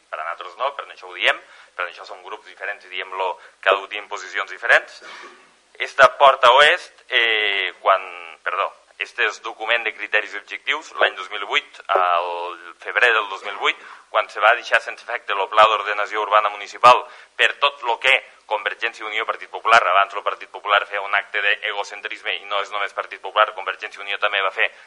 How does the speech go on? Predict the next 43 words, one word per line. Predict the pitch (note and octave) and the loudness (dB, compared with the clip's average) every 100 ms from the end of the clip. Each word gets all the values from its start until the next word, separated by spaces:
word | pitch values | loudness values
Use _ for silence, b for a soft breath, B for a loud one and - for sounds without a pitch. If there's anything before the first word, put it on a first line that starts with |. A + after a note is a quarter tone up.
| B | B
campanya | G#2 - A2 G#2+ G#2 - | 0 6 4 4 -2 -2
en | G#2 | -8
contra | G2+ A2 G#2+ G2+ | -4 -2 2 0
d'este | G2 G#2 G#2 | 0 -6 0
Pla | G2+ | 0
d'Ordenació | G2 F#2+ G2+ F#2+ G2+ | 0 -4 -6 -6 -6
Urbana | F#2+ G2+ G2+ | -2 -2 -2
Municipal | G2 F#2+ A#2 C#3 C#3+ B B | -8 0 8 8 6 B B
i | G#2+ | -8
després | G#2 B2+ B2 | -4 -2 0
de | A#2+ | 2
les | A#2+ B2 | 2 2
més | B2 | -2
de | A#2 | 0
sis | A2 A#2 B2 | -6 -6 -8
mil | B2 A#2 | -6 -4
dos-centes | A2+ A#2+ A#2 A2+ | -4 -4 -6 -4
setanta | A2 A2 G#2+ | 0 0 2
al·legacions | G#2 G2+ G2+ C3 C3+ D#3 - | 2 2 0 2 0 0 -12
que | |
es | G2+ | -4
van | G#2 | -2
presentar, | G2+ G2 G#2 B2+ C#3 B B B | -2 -4 4 6 6 B B B
en | G2+ | -6
este | G#2+ - A2 | -6 -4 2
cas, | A#2+ C3 - - B - | 4 4 0 -20 B -8
eh, | G2+ | -4
natros, | A2 B2+ C3+ C3 D#3+ - | 4 6 6 2 0 -8
en | G2 G2 | -14 -8
plenari, | G2 G2 A2+ C3 - _ - | -4 4 4 4 -4 _ -20
i | E2 D#2+ | -18 -16
això | E2+ G2+ F#2 | -4 0 0
consta | G#2 G#2 - G2 | 0 -4 0 2
en | A2+ | 2
acta, | C3 - C#3+ B B | 0 2 2 B B
vam | - B2 A#2 | 6 6 6
demanar | A#2 B2 A#2+ B2+ | 2 6 6 6
també | A#2 A#2 C3+ C3 - b b | 2 4 4 4 0 b b
que | A#2 A#2+ | 0 0
se | - | 0
deixés | A#2+ A#2 C3 C3 | -8 -4 -2 -2
sense | C#3+ A#2+ B2 | -4 -12 -6
efecte | A#2+ A#2 D3 | -4 -2 -4